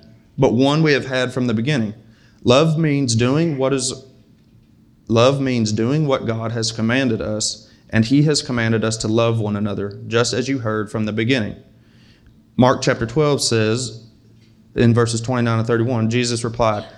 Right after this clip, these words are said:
"The most important commandment is this, 'Listen, O Israel, the Lord our God is the one and only Lord, and you must love the Lord your God with all your heart, all your soul, all your mind, and all your strength. The second is equally impor-,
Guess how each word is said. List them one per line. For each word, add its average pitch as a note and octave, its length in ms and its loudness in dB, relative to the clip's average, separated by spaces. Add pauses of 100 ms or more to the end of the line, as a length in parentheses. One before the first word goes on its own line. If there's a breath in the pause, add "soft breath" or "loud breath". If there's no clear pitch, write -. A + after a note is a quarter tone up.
(140 loud breath)
"The A#2+ 80 2
most C3 200 4
important D3 380 0
commandment C#3+ 420 -2
is A#2+ 160 -4
this, G#2+ 480 -4
'Listen, C#3 360 2
O A2+ 180 0
Israel, G#2 560 -4 (220 loud breath)
the A#2 120 4
Lord C3 320 4
our C#3+ 160 0
God A2+ 320 0
is G#2 140 -2
the G#2 100 -4
one A#2 260 0
and B2+ 80 0
only B2+ 220 -2
Lord, G#2 360 -2 (360)
and C3 100 4
you B2 80 6
must A2 180 4
love B2+ 240 2
the D#3 80 0
Lord C#3 220 2
your C3 80 0
God A2+ 240 0
with A2+ 140 -4
all A2 100 0
your G#2 140 -2
heart, C3+ 420 -2
all A2+ 160 0
your G#2+ 120 -2
soul, C3+ 480 -2
all A#2 140 2
your G#2+ 120 0
mind, A#2+ 440 -4
and A2 160 -4
all A2+ 140 0
your A#2 120 -2
strength. A2 480 -6 (480 soft breath)
The B2+ 80 0
second D#3 440 2
is A2+ 180 -4
equally A#2+ 360 -2
impor-, A2 480 -6